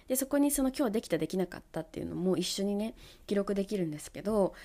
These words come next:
えー、先週の金曜日から今週の木曜日までで二回休んじゃいました。で、残りはやってみたって感じかな。はい。で、えっとね、一つ気づきがあったのでシェアをしておきたいんですけど、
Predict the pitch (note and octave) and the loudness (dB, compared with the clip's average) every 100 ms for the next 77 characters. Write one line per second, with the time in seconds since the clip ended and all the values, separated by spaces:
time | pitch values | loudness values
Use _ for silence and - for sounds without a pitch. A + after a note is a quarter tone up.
0 | - F#3+ G3 C#4+ C#4+ D4 C#4+ D4 D4 A#3 | -10 -2 2 2 4 2 4 8 8 6
1 | F3+ D#3 D3+ F#3 F#3 F#3+ F3+ F3 G#3+ F#3 | 0 -2 0 0 2 2 0 2 2 2
2 | D3+ D3+ F#3 F#3+ - - - - G#3+ D4+ | 0 0 2 2 -2 -10 -8 0 2 4
3 | D4 A3+ A3+ F#3+ C#3+ D#3 - - - - | 2 2 0 0 -2 -6 -12 -16 -20 -20
4 | - _ _ _ - _ - - - - | -20 _ _ _ -20 _ -20 -20 -20 -20
5 | - - C#4+ A#3+ - - - - - - | -18 0 2 2 -2 -10 -20 -20 -20 -20
6 | _ _ _ _ - G#3 G#3 A#3 A#3+ C#4 | _ _ _ _ -6 -6 -2 0 2 2
7 | G#3 - F3 - D#3+ - - - - D#3 | 0 -4 -10 -4 -4 -4 -14 -14 -14 -12
8 | - - F3+ C4 - - - _ _ - | -12 -6 -2 -2 -4 -20 -20 _ _ -20
9 | - _ - _ _ - - - F3 D#3+ | -20 _ -20 _ _ -20 -20 -10 -8 -8
10 | - F3 G#3 F#3 - - - - - - | -4 2 4 4 2 -16 -20 -20 -20 -14
11 | - - D#3 F3 E3 - - - - D#4+ | -10 -10 -6 -4 -4 -6 -16 -10 -2 -2
12 | - G3 F#3+ F#3 G#3+ F3+ F3 - D3+ D3+ | -2 -2 0 0 -2 -4 -4 -6 -6 -4
13 | - D#3+ D#3 - D#3 - D#3+ D3+ - - | -4 -4 -4 -6 -8 -4 -4 -4 -8 -10
14 | D#3 F3+ F3 | 0 2 2